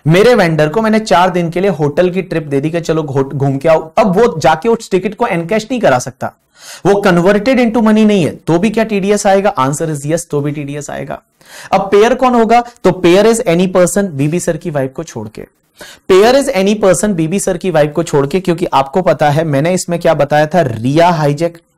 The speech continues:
जो रिया को हाईजैक कर दिया था, आपको पता रहेगा रिया को हाईजैक कर दिया था, तो एच आई जे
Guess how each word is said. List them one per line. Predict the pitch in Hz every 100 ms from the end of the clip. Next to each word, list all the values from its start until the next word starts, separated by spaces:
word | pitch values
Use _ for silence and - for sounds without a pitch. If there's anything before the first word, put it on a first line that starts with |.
| _ _ _ - - -
जो | 185
रिया | 156 127 156 196 240
को | 247 269
हाईजैक | 185 170 165 196
कर | 190 143
दिया | 131 131
था, | 131
आपको | 160 143 - 156
पता | 156 165
रहेगा | 170 135 120 151
रिया | 147 117 135 170 202
को | - 208
हाईजैक | 151 135 151 151
कर | 139 117
दिया | 120 120
था, | 120 160 196 - - -
तो | 175 175
एच | 160 196 220 -
आई | 170 190 185
जे | 117 151